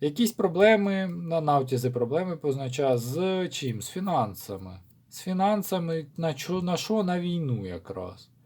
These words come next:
А можна по-другому прочитати, що проблеми з чимось матеріальним, то що щось дійсно прилетить. Якесь застосування сили буде обмежене.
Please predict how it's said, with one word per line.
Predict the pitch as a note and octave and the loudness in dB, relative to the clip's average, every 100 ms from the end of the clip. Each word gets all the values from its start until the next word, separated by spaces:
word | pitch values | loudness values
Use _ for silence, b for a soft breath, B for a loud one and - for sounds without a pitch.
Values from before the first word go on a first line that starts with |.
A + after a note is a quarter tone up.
| b b b b b | b b b b b
А | C#3+ | 4
можна | G#3 F#3 | 4 2
по-другому | E3+ E3+ A#3+ B3+ G#3+ | 0 0 2 2 2
прочитати, | G3 F3+ F#3 F3+ E3+ D#3+ C#3 | 0 -2 -4 2 2 2 0
що | C#3 | -2
проблеми | C3 D#3+ D#3 F3+ F#3+ E3+ D#3+ | 4 6 6 8 8 6 2
з | B2+ | 2
чимось | D#3+ C#3+ B2+ | 0 0 -2
матеріальним, | C#3+ C3 D3+ D#3 C4+ D#4+ C#4 B3+ | -2 0 2 4 4 4 2 -2
то | A3+ E3+ | -2 -2
що | - D3 | 0 -2
щось | C3 B3+ D4+ - | -2 -2 -2 -2
дійсно | E3+ A3 F#3 E3+ | -2 0 0 0
прилетить. | - D3 D#3 D3 - G2 F2+ - _ B B | 4 6 6 4 0 -4 -4 -10 _ B B
Якесь | - B2 G3 E3+ | 0 6 6 6
застосування | D3+ B2 C#3 D#3 D3+ C#3+ C3 | 0 -2 -2 4 6 4 0
сили | B2+ G#2 F#2 F#2 | -2 0 0 -2
буде | A2 G3 D3+ | -4 0 4
обмежене. | B2 C3+ G#2+ A2+ C3+ B2+ A2+ F#2+ F2+ | 4 2 -2 -4 -4 -6 -10 -12 -16